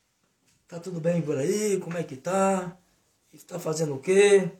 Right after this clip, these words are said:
Fala alguma coisa aí." Fala alguma coisa aí, Michele Conde. Já almoçou hoje?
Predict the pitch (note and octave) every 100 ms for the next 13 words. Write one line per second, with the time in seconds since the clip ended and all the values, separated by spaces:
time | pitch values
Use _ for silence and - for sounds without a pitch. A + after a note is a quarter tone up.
0 | _ _ _ F#3 A3+ G3+ F3 F3 C#3 D3
1 | C#3 C3 B2 A#2 - _ _ _ _ _
2 | _ _ _ C#3 F3 E3+ F#3 F#3 F3 G3
3 | G3 G#3+ G3 E3 D3+ D#3 D3 C#3 B2+ A#2
4 | C3+ F3 F3 - E3 F3 G3+ E3+ D3